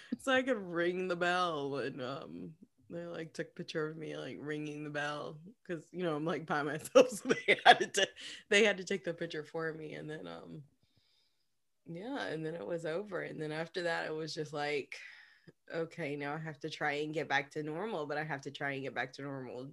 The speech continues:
during covid." Chemo, like, really weakened me. Like, I would walk from one end to the house to the other and get completely winded, and,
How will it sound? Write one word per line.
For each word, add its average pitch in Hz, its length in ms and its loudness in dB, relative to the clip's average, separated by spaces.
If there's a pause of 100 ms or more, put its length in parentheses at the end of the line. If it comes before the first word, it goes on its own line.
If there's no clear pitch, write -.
during 113 540 -8
covid." 151 580 -4 (540)
Chemo, 220 420 4
like, 151 180 4
really 160 380 8
weakened 160 380 2
me. 123 160 2
Like, 139 180 0
I 135 80 6
would 143 200 6
walk 143 480 4
from 139 320 4
one 139 120 4
end 139 280 2
to 147 80 0
the 143 60 4
house 139 320 4
to 135 60 2
the 113 120 6
other 127 260 6
and 147 220 2
get 151 200 2
completely 139 520 0
winded, 127 600 4
and, 143 560 0